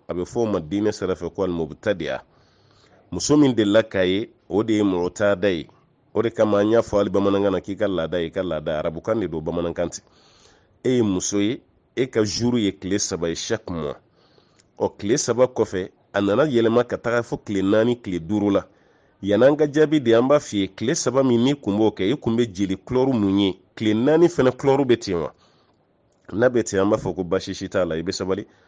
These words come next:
A bɛ se ka kɛ i ka hayida tɔ ye, walima i ka hayida jour bɛ fɛ ka changer, a bɛ se ka k'o ye. Ah, mais karamɔgɔ, tile saba in na, o jeli kun finnen don. Mais n ye mun ye naaninan na, o ye, o ye jeli kulɔru yɛrɛ ye, o bilennen don. An b'a fɔ k'o tɛ hayida ye. Parce que hayida kɔni finnen don, n'i y'a ye cogo cogo, hayida finnen don, wa kasa b'a la.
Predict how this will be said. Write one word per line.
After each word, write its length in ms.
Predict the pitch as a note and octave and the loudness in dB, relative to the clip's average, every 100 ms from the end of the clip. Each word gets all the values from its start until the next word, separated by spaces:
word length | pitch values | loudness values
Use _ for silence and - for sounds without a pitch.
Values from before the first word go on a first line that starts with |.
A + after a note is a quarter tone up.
| _ | _
A 60 | D2+ | -12
bɛ 60 | |
se 160 | - A2+ | -6 -2
ka 80 | G#2 | -2
kɛ 160 | F#2+ | -2
i 40 | G2 | -2
ka 140 | G#2 | 0
hayida 320 | G2 G#2 G#2+ | 0 0 0
tɔ 160 | G#2 F2+ F2 | -2 -2 -2
ye, 80 | E2+ | -2
walima 320 | G2 A#2 G2 | 0 0 0
i 80 | G2 | 0
ka 120 | G#2 | -2
hayida 280 | G#2+ G#2+ A2 | -2 0 -2
jour 280 | F2 G#2 G2+ | -2 -4 -2
bɛ 100 | F#2 | -4
fɛ 160 | F#2+ | -4
ka 100 | F2+ F2 | -6 -6
changer, 400 | - G2 F2+ F2+ _ | -2 -2 -4 -8 _
a 40 | E2 | -12
bɛ 40 | |
se 160 | - A2 | -8 -6
ka 100 | E2 | -6
k'o 160 | F2 | -6
ye. 80 | D#2 _ _ _ - - - | -10 _ _ _ -20 -18 2
Ah, 160 | D#3 - | 2 4
mais 140 | C3+ D#3 | 2 4
karamɔgɔ, 460 | D#3 D#3 D3+ D3 | 4 6 6 6
tile 180 | - E3 | 2 0
saba 240 | F3 C3+ | 0 2
in 140 | C#3 C3 | 2 4
na, 60 | |
o 80 | B2+ | 4
jeli 240 | C#3+ A#2+ B2 | 2 0 0
kun 180 | A#2+ A2+ | 0 0
finnen 400 | G2 F#2+ G2 F2+ | 0 2 2 2
don. 120 | - | -4
Mais 240 | A2+ C#3+ C#3+ | 0 2 2
n 140 | - C#3 | 0 0
ye 80 | E3+ | 2
mun 240 | F3+ E3+ | 4 4
ye 80 | D3 | 6
naaninan 440 | D3 D3 D3 C#3+ | 4 4 4 4
na, 80 | B2+ | 4
o 200 | G2+ A#2 | 4 2
ye, 80 | C3 A#2+ | 0 2
o 80 | B2+ | 0
ye 100 | D#3 | 0
jeli 200 | B2+ B2+ | -4 -4
kulɔru 360 | B2 C#3+ C#3+ C#3+ | -4 0 0 2
yɛrɛ 140 | C3 | 2
ye, 60 | C3+ | 2
o 80 | C#3+ | 2
bilennen 340 | C3+ B2+ C3+ | 2 4 4
don. 80 | C3 - | 2 -2
An 100 | A2+ | 0
b'a 80 | |
fɔ 80 | G2+ | 0
k'o 120 | G2+ | -2
tɛ 120 | F2+ D#2 | -6 -6
hayida 220 | D2 C#2+ C2+ | -8 -8 -10
ye. 80 | - _ _ _ _ | -12 _ _ _ _
Parce 140 | - - | -10 -8
que 100 | D#2+ | -6
hayida 340 | A2 B2+ C3+ | -4 -4 -4
kɔni 260 | - F#2+ F#2+ | -2 -2 -4
finnen 380 | - D#2 E2+ | -6 -6 -4
don, 120 | D#2 C#2+ | -4 -2
n'i 100 | F#2 | 0
y'a 100 | A2 | 0
ye 80 | |
cogo 300 | F#2+ - F#2 | -2 -6 -8
cogo, 220 | F#2 D2+ D#2+ | -6 -6 -6
hayida 280 | G2+ G2+ G#2+ | -4 -4 -4
finnen 400 | - E2 F2 F2 | -4 -6 -4 -4
don, 120 | D#2+ | -4
wa 80 | C#2+ | -6
kasa 300 | E2 - E2 | -10 -8 -6
b'a 180 | B1+ | -8
la. 80 | G1+ | -10